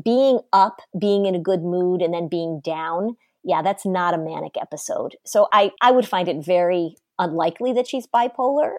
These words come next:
<laughs> at this point. Now, the anxiety part, right? So you said that she, um, takes all A P classes, she has all A's. I wonder if there's a little bit of perfectionism going in there,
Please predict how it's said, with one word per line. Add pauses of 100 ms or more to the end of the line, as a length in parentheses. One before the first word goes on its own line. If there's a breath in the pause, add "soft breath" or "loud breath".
(140)
<laughs>
at
this
point.
Now,
the
anxiety
part,
right?
So
you
said
that
she,
um, (160)
takes
all
A
P
classes,
she
has
all
A's. (100)
I
wonder
if
there's
a
little
bit
of
perfectionism
going
in
there,